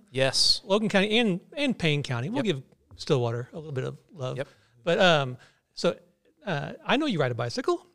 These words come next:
Speaker 1: Mm-hmm.
Speaker 2: Uh, every Thursday night, there's a group of us that rides.
Speaker 1: Yeah.
Speaker 2: Uh, you gotta come up sometime.
Speaker 1: I,
Speaker 2: Ride
Speaker 1: yeah, I'd
Speaker 2: bicycle
Speaker 1: love to
Speaker 2: with
Speaker 1: do
Speaker 2: us.
Speaker 1: that. Uh, yeah, I did the Land Run fifty. Well, of course, it's not the Land Run anymore.
Speaker 2: Mid-South,
Speaker 1: Mid-South. I
Speaker 2: yeah.
Speaker 1: did the Mid-South fifty a
Speaker 2: Are you gonna
Speaker 1: couple
Speaker 2: ride
Speaker 1: years
Speaker 2: this year?
Speaker 1: ago. Uh, I am, yeah.
Speaker 2: Okay, cool.
Speaker 1: Oh, absolutely. And, you know, gosh, I'm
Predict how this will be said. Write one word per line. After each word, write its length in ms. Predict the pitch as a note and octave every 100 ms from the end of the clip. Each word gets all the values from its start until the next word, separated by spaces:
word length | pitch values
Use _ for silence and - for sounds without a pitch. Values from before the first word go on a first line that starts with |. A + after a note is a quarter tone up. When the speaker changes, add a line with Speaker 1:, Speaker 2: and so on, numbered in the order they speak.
| -
Speaker 1:
Mm-hmm. 300 | C#3+ G#3+ C4 A#3+
Speaker 2:
Uh, 220 | F3+ E3
every 180 | G3+ G#3+
Thursday 260 | G3+ F3+ E3
night, 240 | F3 -
there's 120 | F3
a 40 | D3+
group 100 | F3
of 80 | E3
us 120 | D#3+
that 120 | -
rides. 540 | D3 C#3 D3 D#3+ D#3 - D#4
Speaker 1:
Yeah. 120 | F#3
Speaker 2:
Uh, 40 | D#3
you 120 | F3
gotta 180 | A3 C#4
come 120 | C4
up 120 | D4+
sometime. 360 | C4+ - D#4 A3+
Speaker 1:
I, 60 | D3
Speaker 2:
Ride 100 | F#3
Speaker 1:
yeah, 100 | -
I'd 40 | - E3
Speaker 2:
bicycle 140 | C#3+
Speaker 1:
love 120 | F3
to 60 | A3
Speaker 2:
with 80 | A2+ G2+
Speaker 1:
do 40 |
Speaker 2:
us. 120 | E2 - _
Speaker 1:
that. 80 | A#2 A#2
Uh, 40 |
yeah, 240 | A#2 C3
I 40 | B2
did 180 | C3 C3+
the 100 | C3+
Land 320 | C3 C3 C3
Run 320 | C3 B2+ A#2+
fifty. 520 | - - G3+ - A2+ A2
Well, 100 | A2+
of 100 | -
course, 220 | A#2 -
it's 100 | -
not 140 | G#2+
the 60 | G#2+
Land 200 | A#2+ A#2+
Run 140 | G#2
anymore. 300 | G2+ G2+ A2
Speaker 2:
Mid-South, 720 | B2 B2 D3+ - C3+ A#2 A#2+
Speaker 1:
Mid-South. 60 | -
I 40 | C3
Speaker 2:
yeah. 80 | D3+
Speaker 1:
did 80 | C#3
the 40 |
Mid-South 480 | B2 C3+ - D3+ D3
fifty 640 | - C#3+ - C3 D3 - -
a 60 |
Speaker 2:
Are 40 | B2+
you 60 |
gonna 140 | D#3 E3+
Speaker 1:
couple 40 |
Speaker 2:
ride 80 | D#3+
Speaker 1:
years 120 | F3 F3
Speaker 2:
this 60 |
year? 120 | G3+ B2+
Speaker 1:
ago. 80 | - - _ -
Uh, 240 | C3+ C3+
I 120 | C#3 D#3+
am, 240 | G3+ D3+ -
yeah. 160 | - E3+
Speaker 2:
Okay, 140 | D#3 C#3+
cool. 200 | D#3 D#3
Speaker 1:
Oh, 80 |
absolutely. 540 | E3 F3 C#3+ D#3+ G#2+ G#2+
And, 180 | C#3+ C3
you 100 | E3
know, 160 | C3+ G2
gosh, 280 | - C#3+ B2
I'm 100 | A2+